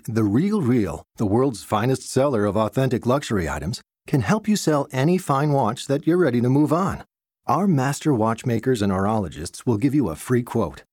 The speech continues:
There's no obligation to consign, but if you do, you could make twice as much as through other watch resellers.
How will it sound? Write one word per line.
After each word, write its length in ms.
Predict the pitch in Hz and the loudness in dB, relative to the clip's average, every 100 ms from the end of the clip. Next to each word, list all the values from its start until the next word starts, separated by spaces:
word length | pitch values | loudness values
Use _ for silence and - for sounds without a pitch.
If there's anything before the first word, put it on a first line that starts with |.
| _ _ _ | _ _ _
There's 200 | 117 101 | -4 0
no 140 | 151 | 0
obligation 480 | 175 95 101 101 107 | 0 -2 -2 -2 -2
to 80 | 90 | -4
consign, 520 | 85 76 113 123 82 - _ _ _ | -4 -4 -2 -2 -4 -10 _ _ _
but 120 | 127 | 2
if 160 | 127 131 | 2 2
you 80 | 127 | 0
do, 340 | 135 226 139 | 2 0 -2
you 160 | 135 190 | -4 -4
could 160 | 196 190 | -2 0
make 180 | 190 190 | -2 -2
twice 340 | - 190 226 | -2 -2 0
as 120 | 165 151 | 0 2
much 240 | 208 190 | 0 -2
as 120 | 165 | -8
through 240 | - 196 190 | 0 2 2
other 220 | 233 185 | 2 2
watch 260 | 113 - | 2 0
resellers. 640 | 110 98 - 85 69 69 | -2 -2 -2 -2 -4 -10